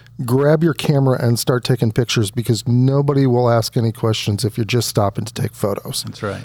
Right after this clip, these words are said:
Speaker 1: So no problem. But going downhill, that's another part. Uh, the, it's,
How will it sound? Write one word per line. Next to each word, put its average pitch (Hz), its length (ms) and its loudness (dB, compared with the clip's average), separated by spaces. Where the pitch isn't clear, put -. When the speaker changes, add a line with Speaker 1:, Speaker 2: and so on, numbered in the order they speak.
Speaker 1:
So 104 400 -2
no 147 400 2
problem. 101 460 -2
But 139 260 -6
going 151 560 0
downhill, 127 640 2
that's 131 300 0
another 123 320 2
part. - 260 -6
Uh, 101 280 2
the, 117 240 2
it's, 151 340 0